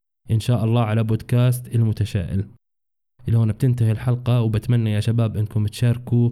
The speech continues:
البودكاست مع أصدقائكم علشان تشجعوني إني أصير أنزل مواضيع متنوعة مختلفة. فهذا اللي راح أنا بفكر فيه إن شاء الله، إنه يكون المستوى أفضل من السابق.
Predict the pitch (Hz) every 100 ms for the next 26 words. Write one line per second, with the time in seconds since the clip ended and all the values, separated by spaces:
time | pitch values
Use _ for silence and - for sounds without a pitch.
0 | 120 _ _ _ _ 113 107 104 - 123
1 | 107 - 104 92 107 98 95 123 123 131
2 | 135 110 101 101 110 120 117 110 - 113
3 | 104 113 120 110 110 104 - 117 - 113
4 | 120 107 110 107 101 113 110 113 117 117
5 | 104 - - _ _ - - 139 127 117
6 | 113 113 110 101 110 113 110 - 113 104
7 | - 107 104 101 110 110 117 110 107 98
8 | 98 117 107 107 123 113 107 117 104 120
9 | 95 113 113 107 113 107 - 123 117 117
10 | 127 123 117 123 - 127 120 120 127 123
11 | 117 117 - 110 95 92